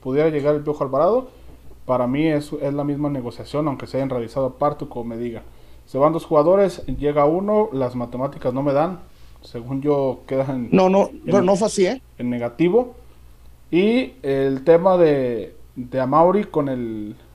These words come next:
Speaker 1: con lo que nos decía Chuy muy temprano en, en la mañana, que lo, lo posteamos ahí en redes, decepcionado porque me doy cuenta que no es, no es un buen empresario.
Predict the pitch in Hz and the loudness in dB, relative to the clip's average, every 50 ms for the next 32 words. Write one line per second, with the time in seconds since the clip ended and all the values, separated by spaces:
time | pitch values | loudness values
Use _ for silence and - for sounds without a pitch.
0 | - - - - - 131 127 127 - 127 123 123 123 127 117 - 151 156 160 160 | -20 -20 -12 -8 -6 -6 -6 -6 -6 -6 -6 -6 -8 -10 -8 -4 0 0 2 2
1 | 156 147 135 123 - - - 151 156 160 156 147 131 135 135 135 143 160 147 147 | 2 0 -2 -4 -8 -4 -2 0 0 2 0 0 0 -2 -4 -4 -4 -4 -4 0
2 | - 156 156 156 156 156 151 139 127 127 123 123 120 120 120 120 120 139 147 170 | 2 2 2 4 2 2 2 0 -2 -6 -8 -8 -6 -6 -6 -4 -2 -2 -2 -2
3 | 175 170 - 139 123 120 117 113 110 107 104 101 95 107 110 113 - - 117 - | -4 -6 -8 -6 -6 -4 -4 -4 -6 -8 -10 -12 -12 -12 -14 -14 -12 -12 -14 -10
4 | - 135 131 143 139 - 135 127 127 131 131 143 160 170 185 214 220 - - - | -8 -6 -6 -6 -6 -6 -6 -6 -6 -6 -2 2 2 4 4 2 0 -2 -8 -16
5 | - - - - - - - - - - - - - - - - - - - - | -20 -20 -20 -20 -20 -20 -20 -20 -20 -20 -20 -20 -20 -20 -20 -20 -20 -20 -20 -20
6 | - - - - - - - 131 135 139 139 - - - - - - 147 139 160 | -20 -20 -20 -20 -20 -20 -14 -12 -10 -10 -10 -14 -18 -20 -20 -18 -12 2 4 4
7 | 156 143 160 156 - - 165 160 175 185 196 208 185 - - 185 190 190 190 - | 4 4 0 -2 0 0 0 2 4 4 4 2 0 0 0 0 0 0 0 0
8 | 196 196 196 190 - - 139 147 147 147 151 170 170 170 - 180 160 - 180 170 | 2 2 4 2 0 0 0 0 2 4 4 2 2 2 0 0 0 0 -4 -4
9 | - 151 151 160 165 170 170 170 160 - - - - 156 156 151 151 165 151 151 | -2 -2 0 2 2 4 2 2 0 -2 -12 -10 -4 -4 -4 -2 -2 -4 -2 -2
10 | 160 160 160 151 147 - 143 - - 156 156 151 147 143 143 | -2 0 0 -2 -2 -4 -6 -2 2 2 2 4 2 0 -2